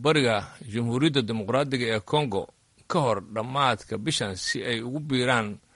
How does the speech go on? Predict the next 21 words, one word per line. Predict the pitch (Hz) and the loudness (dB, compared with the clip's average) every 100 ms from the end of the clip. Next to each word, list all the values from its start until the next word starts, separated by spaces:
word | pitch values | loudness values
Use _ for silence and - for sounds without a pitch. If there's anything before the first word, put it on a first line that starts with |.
| _ - _ - | _ -20 _ -6
asxaabteenna | 113 - 151 - 123 113 | -2 2 0 0 -2 -2
Kenya | - 165 120 98 87 _ _ _ - | -2 0 0 0 -4 _ _ _ -6
ee | 107 107 107 | -2 0 -2
hore | 101 107 135 | -2 -2 -2
ugu | 117 110 | -2 -6
sugnaa. | - 78 92 98 - - _ - - - | -8 -8 -4 -4 -6 -16 _ -20 -20 -8
Waxaanu | 80 101 117 143 | -4 0 0 0
u | |
diraynaa | 127 120 110 104 | 0 2 2 0
ku | 101 - | -4 -8
dhowaad | 101 123 120 104 - _ _ _ _ _ - | -2 2 4 2 -4 _ _ _ _ _ -14
kun | - 185 | -6 -4
askari | 110 98 - 104 113 120 - _ - - | -2 -4 -6 -2 0 0 -2 _ -10 -2
howlgalka," | 123 127 160 - 90 - _ _ - | 0 2 0 0 -8 -14 _ _ -8
ayuu | 101 135 147 | -2 0 2
yidhi, | 113 107 - | 2 0 -6
isagoo | 110 - 131 120 113 110 | -4 -2 2 2 2 0
aan | 120 117 110 | -2 -2 -2
sheegin | - 101 98 113 107 - _ _ _ _ _ _ _ | -2 -4 -2 -4 -4 -10 _ _ _ _ _ _ _
taariikhda | - 120 127 147 135 | -4 0 2 2 0
saxda | 113 - 117 98 | 0 0 0 -2